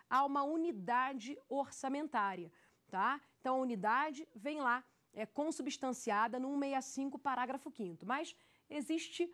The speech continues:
algo que eu gostaria de acrescentar aqui. Eu costumo dizer que a unidade, ela é consectária da universalidade. Isso por quê? Porque não fossem aquelas exigências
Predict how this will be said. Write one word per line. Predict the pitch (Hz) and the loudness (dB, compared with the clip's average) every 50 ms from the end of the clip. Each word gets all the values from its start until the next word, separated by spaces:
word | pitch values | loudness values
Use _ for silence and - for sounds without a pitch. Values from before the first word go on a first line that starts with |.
| - _ _ _ _ - | -10 _ _ _ _ 2
algo | 277 277 285 285 294 254 302 302 | 4 4 4 2 0 -4 -8 -8
que | - - 277 | -4 -4 -4
eu | 247 | 0
gostaria | 220 262 277 - - 247 233 247 262 254 | 0 -2 -2 0 0 0 0 0 -2 -2
de | 190 247 | 0 0
acrescentar | 262 - - 254 262 269 254 - 294 269 269 - - 233 226 240 226 - - _ - | 0 0 0 -4 -4 -4 -4 -4 -4 -4 -4 0 2 2 2 2 -2 -6 -14 _ -4
aqui. | 294 302 - - 208 180 - _ _ | -4 -4 -2 -6 -8 -8 -8 _ _
Eu | 262 330 | 0 0
costumo | 330 - 349 330 - - 339 339 | 2 0 0 0 0 0 2 2
dizer | 254 208 202 156 160 226 240 220 175 - _ _ _ _ _ _ _ | 2 0 -2 0 2 2 2 2 0 -6 _ _ _ _ _ _ _
que | - - 294 320 330 - - _ _ _ _ _ | 2 2 2 2 2 -4 -14 _ _ _ _ _
a | - 320 370 359 - - | 2 2 2 2 -2 -4
unidade, | - 277 262 240 190 160 185 202 233 262 269 254 240 180 160 190 - - _ | -2 0 0 0 0 0 -2 0 0 2 0 0 -2 -4 -6 -8 -10 -8 _
ela | 269 302 311 294 254 226 | 0 4 4 4 4 4
é | 240 269 285 277 - _ _ _ _ _ _ _ | 2 0 -4 -6 -10 _ _ _ _ _ _ _
consectária | - 370 381 415 440 415 - - - 294 254 - - _ _ - 240 262 262 247 220 185 160 - _ _ _ _ _ _ | 2 4 4 4 4 0 -2 -4 -6 -6 -6 -8 -10 _ _ 4 4 4 4 2 -2 -6 -8 -12 _ _ _ _ _ _
da | 214 202 262 277 - - - | -2 2 2 2 2 -2 -8
universalidade. | - 285 302 285 285 226 294 294 - - 294 294 330 269 214 208 190 180 190 - - - - - _ _ _ _ _ - _ _ | -6 -4 -2 -2 -2 -2 -4 -6 -4 -4 -2 -2 0 0 0 0 0 0 -4 -8 -14 -16 -16 -16 _ _ _ _ _ -20 _ _
Isso | - 381 370 - 302 | 2 2 2 2 -2
por | - 392 403 339 - | 0 0 0 -2 -2
quê? | - - 208 175 175 - | -4 -4 -4 -4 -4 -6
Porque | 247 277 - - 359 381 381 370 _ | -10 -10 0 0 0 0 0 -4 _
não | 311 320 339 370 359 | 0 2 2 2 2
fossem | - - - 285 294 320 330 330 - - 233 208 208 | -2 -2 -2 0 4 4 4 2 2 -6 -8 -8 -8
aquelas | 202 - 240 247 254 262 254 - - _ _ _ _ _ _ | -8 -2 -2 -2 0 -2 -4 -8 -12 _ _ _ _ _ _
exigências | 269 320 330 294 233 285 226 180 180 233 247 269 302 294 - - - 190 175 - - | -2 0 0 0 0 0 -2 0 0 0 0 2 0 -2 -4 -4 -8 -8 -8 -8 -12